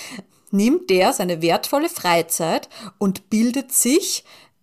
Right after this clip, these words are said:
zum Thema Skoliose ständig weiter oder nimmt Zeit in Anspruch daheim und liest sich dann auch noch Studien in einer unbezahlten Arbeitszeit durch.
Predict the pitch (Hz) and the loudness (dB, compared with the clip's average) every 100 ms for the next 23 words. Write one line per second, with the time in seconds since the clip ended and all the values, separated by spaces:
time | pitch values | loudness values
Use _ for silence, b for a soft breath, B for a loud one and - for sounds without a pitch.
0 | - - 208 240 359 - 180 180 220 254 | -8 -2 0 0 -2 -2 0 2 0 -2
1 | - - 190 180 165 170 180 247 330 - | -6 -4 -2 0 0 0 -2 -6 -6 -2
2 | 175 160 208 214 175 156 156 190 269 B | 0 -2 -4 -2 0 2 0 0 0 B
3 | 220 B 180 175 185 214 339 - - 185 | -12 B -2 2 4 4 2 0 0 2
4 | 175 254 226 190 220 - 262 - 226 208 | 2 2 0 0 0 -4 -6 -2 0 2
5 | 180 247 277 226 214 214 233 - 247 226 | 2 2 0 -2 -2 0 -2 -2 -4 -2
6 | 233 - 208 226 240 202 - 226 240 262 | 0 0 0 0 -2 -4 -4 0 0 0
7 | 269 - 208 185 185 - 240 262 269 - | -2 -2 -2 0 -2 -2 -4 -4 -4 -2
8 | 175 185 185 214 226 185 196 160 - - | 0 0 -2 -6 -4 -2 -2 -2 -4 -6
9 | - 147 - - 170 - | -2 -2 -4 -4 -4 -4